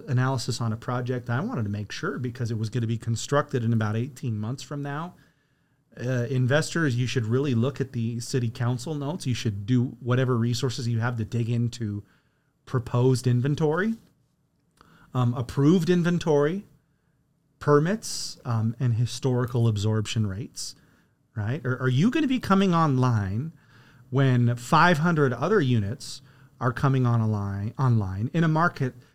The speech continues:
that historically absorbs three hundred units?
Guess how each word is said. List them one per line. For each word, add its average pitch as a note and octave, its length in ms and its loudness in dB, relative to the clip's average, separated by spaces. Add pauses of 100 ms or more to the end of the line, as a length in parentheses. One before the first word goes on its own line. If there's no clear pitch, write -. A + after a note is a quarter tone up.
(100)
that C#3+ 140 -2
historically B2+ 800 4
absorbs A2 760 0 (420)
three A#2+ 220 -2
hundred G#2+ 300 0
units? - 520 -6